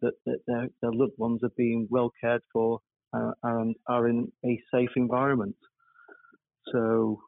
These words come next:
that is something which, which we're proud of here. And, uh, you know, it, it's a credit to the staff that they've kept themselves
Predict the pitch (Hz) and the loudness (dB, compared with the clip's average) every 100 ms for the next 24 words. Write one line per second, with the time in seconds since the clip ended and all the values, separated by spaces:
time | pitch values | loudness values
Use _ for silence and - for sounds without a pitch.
0 | - 135 127 131 - 127 123 117 110 117 | -10 -6 -6 -6 -2 -2 0 0 0 -2
1 | - 127 - - 117 110 _ _ - 139 | -4 -6 -6 -4 -2 -2 _ _ -4 0
2 | 123 117 110 120 120 113 117 117 117 117 | 2 2 0 0 0 0 0 -2 -4 -4
3 | 127 120 120 - _ _ _ _ - 147 | -2 -2 -2 -8 _ _ _ _ -16 -12
4 | 139 - 123 117 117 127 - _ _ - | -12 -6 -2 0 0 -2 -8 _ _ -2
5 | 139 - _ _ _ - 147 - - 131 | -2 -2 _ _ _ -4 -4 -4 -2 0
6 | 120 - - 113 110 - 120 117 - 120 | 0 -2 -4 -4 -4 -4 -2 -4 -8 -8
7 | - - 117 - - - 120 113 127 113 | -8 -6 -8 -6 -6 -4 -4 -2 -2 -2